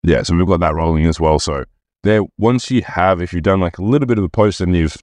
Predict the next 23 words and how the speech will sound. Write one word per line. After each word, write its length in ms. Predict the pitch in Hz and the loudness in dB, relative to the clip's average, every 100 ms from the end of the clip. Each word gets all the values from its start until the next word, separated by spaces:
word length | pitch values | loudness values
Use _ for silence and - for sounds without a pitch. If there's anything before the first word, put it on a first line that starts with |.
| - | -2
like, 240 | 80 80 | 0 0
if 80 | - | -2
you're 80 | 107 | 2
rolling 240 | 104 104 | 4 2
things 220 | 92 95 90 | 0 -2 2
out 280 | 98 101 | 2 2
and 160 | 80 87 | 0 -4
it, 100 | 80 - _ _ 87 | -6 -12 _ _ -4
and 140 | 90 | -4
it 120 | 67 | -4
works, 560 | 73 90 131 - - - _ _ _ _ _ _ | 0 2 2 0 -8 -18 _ _ _ _ _ _
everyone 360 | 107 117 123 113 | 0 2 2 2
goes, 220 | 101 87 | 0 0
"Oh, 220 | - 98 73 | 2 0 0
now 180 | 92 104 | -2 0
I 40 | |
need 120 | 104 87 | 0 -2
to 40 | |
come 180 | - 101 | -2 -2
up 60 | |
with 120 | 78 85 | 0 0
another 160 | 85 | -2
post." 440 | - 92 - - | -2 -4 -6 -16